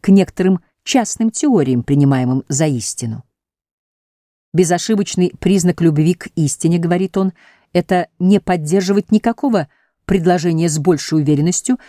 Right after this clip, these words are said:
нежели позволяют доказательства, на которых оно построено. Склонность предписывать, — говорит он, — показывает невозможность любить истину.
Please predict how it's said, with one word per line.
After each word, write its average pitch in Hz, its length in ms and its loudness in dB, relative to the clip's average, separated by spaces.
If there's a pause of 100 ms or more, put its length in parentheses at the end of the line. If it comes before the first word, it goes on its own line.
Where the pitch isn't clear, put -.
(140)
нежели 175 260 2
позволяют 160 500 -2
доказательства, 143 840 -6 (300)
на 151 100 0
которых 143 340 -6
оно 170 160 -2
построено. 185 800 -6 (1400)
Склонность 247 760 0 (120)
предписывать, — 214 680 0
говорит 190 520 -2
он, — 185 260 -2 (480)
показывает 175 840 -4
невозможность 190 920 0
любить 180 560 0
истину. 117 600 -6